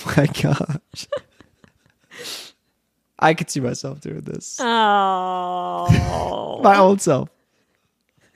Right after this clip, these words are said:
Speaker 1: Not really. I would never do that.
Speaker 2: I get what you're saying. You understand where that's coming from.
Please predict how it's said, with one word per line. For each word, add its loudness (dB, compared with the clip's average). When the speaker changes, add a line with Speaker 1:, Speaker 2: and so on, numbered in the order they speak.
Speaker 1:
Not 2
really. -10
I 6
would 4
never 4
do 0
that. -2
Speaker 2:
I 2
get 0
what -2
you're -6
saying. -8
You 0
understand -2
where 0
that's -2
coming -6
from. -8